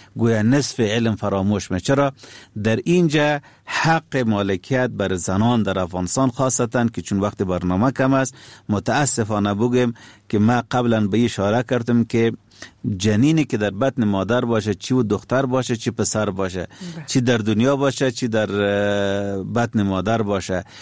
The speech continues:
Speaker 1: چی در خانه باشه، چی و عروس شدگی باشه، حق مالکیت زن داره و بر ما، اه، قبل از اسلام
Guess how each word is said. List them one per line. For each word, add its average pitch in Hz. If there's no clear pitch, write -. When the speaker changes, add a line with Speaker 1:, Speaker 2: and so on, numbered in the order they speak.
Speaker 1:
چی -
در 127
خانه 139
باشه، 143
چی 139
و 135
عروس 113
شدگی 104
باشه، 92
حق -
مالکیت 107
زن 98
داره 135
و 110
بر 104
ما، 117
اه، 98
قبل 143
از 104
اسلام 113